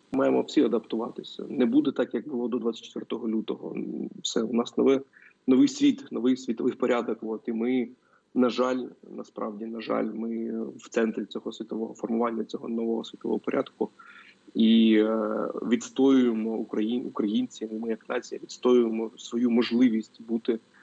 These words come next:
нацією в цій історії, а не придатком,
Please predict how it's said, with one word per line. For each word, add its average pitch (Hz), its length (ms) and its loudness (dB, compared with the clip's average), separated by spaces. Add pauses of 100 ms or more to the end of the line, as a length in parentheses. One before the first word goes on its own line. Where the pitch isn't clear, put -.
(160)
нацією 110 640 0
в - 60 -16
цій - 160 -10
історії, - 460 -12
а 110 120 -4
не 107 160 -2
придатком, 113 680 -4